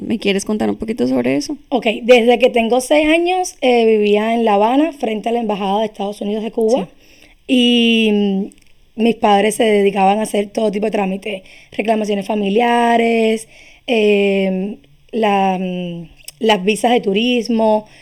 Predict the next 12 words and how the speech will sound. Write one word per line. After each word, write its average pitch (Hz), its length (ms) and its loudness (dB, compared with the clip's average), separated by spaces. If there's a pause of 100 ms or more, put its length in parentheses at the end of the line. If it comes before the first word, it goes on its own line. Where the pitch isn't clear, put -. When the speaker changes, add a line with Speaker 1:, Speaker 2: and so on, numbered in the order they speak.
(320)
Speaker 2:
eh, 214 400 0
todo 277 260 6
lo 294 80 4
que 247 60 0
tenía 226 180 -4
que 262 140 0
ver, 214 380 4
la, 202 580 0
las 196 120 -2
personas 208 380 -6
que 233 140 -2
venían, 208 720 -2